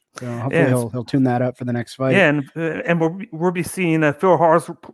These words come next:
Speaker 2: pretty soon, considering he's gonna be fighting on a
Speaker 1: Mm-hmm.
Speaker 2: Saturday at U F C Fight Night, uh, Lewis versus Blades. And I, I'm very interested to see how he does there. But, uh, let's move on to the second fight on the,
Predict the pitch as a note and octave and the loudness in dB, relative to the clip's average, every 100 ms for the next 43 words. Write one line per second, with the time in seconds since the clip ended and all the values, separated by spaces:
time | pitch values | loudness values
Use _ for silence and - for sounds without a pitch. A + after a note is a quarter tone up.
0 | _ G3+ F3 - G3 F#3+ E3 C#3+ - E3+ | _ -2 -2 -2 -2 -2 -2 -6 -6 -2
1 | D3+ D3+ C#3+ - - - - E3+ D#3+ D3+ | -2 -2 -6 -14 -20 -6 -4 0 2 2
2 | C#3 E3 D3+ D3+ C#3+ C#3+ - E3+ D3 D3 | 4 2 2 2 4 2 2 4 4 4
3 | D3 C3+ D3 C#3+ C#3 - E3 C#3 D3 C3 | 2 0 -2 -2 -2 -4 -6 -2 -2 0
4 | C#3+ C#3+ C#3 C#3 C3+ C3 D3+ D3+ C#3 - | -2 -2 -2 0 0 0 0 0 0 -4
5 | - C#3+ C3+ D3 B2+ C3+ D#3 C#3 C3 B2+ | -4 -2 -2 -8 -10 -2 0 0 -4 -10
6 | - - - - - - C#3+ C3+ B2+ B2+ | -20 -20 -20 -20 -14 0 4 6 4 2
7 | C3 - D3+ - D3+ E3+ D#3+ D#3 D3+ C#3+ | -2 -2 -2 0 0 0 0 2 4 2
8 | D3 C3 C3+ - C#3 C#3 C3 B2+ F3+ D#3+ | -2 -8 -12 -10 -4 -2 -2 0 0 4
9 | D#3 C3 C#3 C3 C#3 C3 C#3 C3+ C3 - | 4 4 0 0 0 0 0 2 0 -2
10 | - - - - - - D#3+ F#3 F#3 F3 | -14 -20 -20 -20 -10 -4 -2 2 4 6
11 | E3+ E3+ F#3 D#3 D3 D3 C#3+ - G#3+ G3+ | 4 2 2 4 6 4 0 -2 0 -2
12 | - D#3+ C#3+ D3+ D3 C#3+ C#3+ C#3 C#3+ | 0 -2 0 0 0 0 0 0 -2